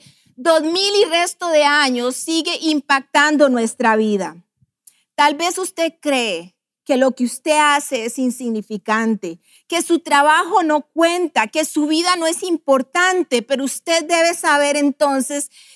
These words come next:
que todo cuanto usted hace, todo cuanto usted piensa, todo cuanto usted dice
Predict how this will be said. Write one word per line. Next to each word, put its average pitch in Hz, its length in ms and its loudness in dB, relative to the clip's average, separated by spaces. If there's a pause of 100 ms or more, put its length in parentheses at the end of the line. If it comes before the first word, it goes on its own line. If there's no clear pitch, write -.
que 349 160 0
todo 415 460 2
cuanto 320 340 -2
usted 302 340 -2
hace, 277 440 0
todo 381 440 2
cuanto 392 340 0
usted 320 340 -2
piensa, 262 500 -2 (160)
todo 392 440 4
cuanto 269 360 2
usted 349 420 2
dice 269 640 0